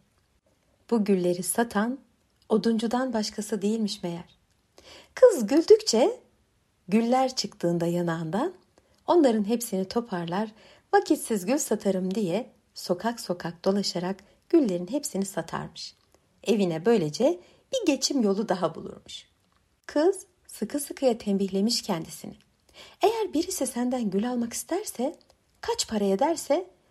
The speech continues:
sen de dersin ki, 'Bir göze bir demet gül veririm.'" Saraydakiler bu güllerin nereden geldiğini bilmemişler ama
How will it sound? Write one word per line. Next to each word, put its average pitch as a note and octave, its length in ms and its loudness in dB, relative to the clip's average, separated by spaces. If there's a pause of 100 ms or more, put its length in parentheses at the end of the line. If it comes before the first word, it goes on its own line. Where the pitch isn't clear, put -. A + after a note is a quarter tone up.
(140)
sen F#3 260 -6
de F3+ 120 -4
dersin F#3 400 -4
ki, F3 240 -8 (360)
'Bir C5 140 0
göze C4 480 4 (340)
bir A#3+ 140 0
demet G3+ 380 4
gül F3 200 2
veririm.'" - 360 -8 (640)
Saraydakiler G3 920 -4 (300)
bu D4 120 -2
güllerin A#3+ 440 -2
nereden A#3 400 0
geldiğini F#3+ 480 -4
bilmemişler E4+ 600 -2
ama E4 280 2